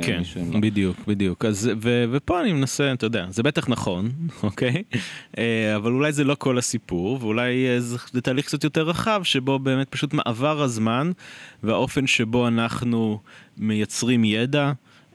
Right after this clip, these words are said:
Speaker 1: אה, וחסכנות של המיינד שלנו, ו-, אה,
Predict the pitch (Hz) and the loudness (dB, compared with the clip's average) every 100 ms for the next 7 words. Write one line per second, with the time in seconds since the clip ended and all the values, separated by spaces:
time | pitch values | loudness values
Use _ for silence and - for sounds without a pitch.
0 | - 117 117 113 110 107 95 95 104 101 | -4 0 2 2 2 0 -2 -2 0 2
1 | 98 98 92 90 73 - 107 - 101 117 | 2 2 2 0 -2 0 -2 0 2 2
2 | - 127 110 104 98 117 139 - 131 135 | 2 0 0 2 2 2 2 0 0 0
3 | 135 127 123 107 104 - - - - - | 0 0 -2 -6 -8 -10 -18 -20 -20 -20
4 | - - 123 123 | -6 0 2 4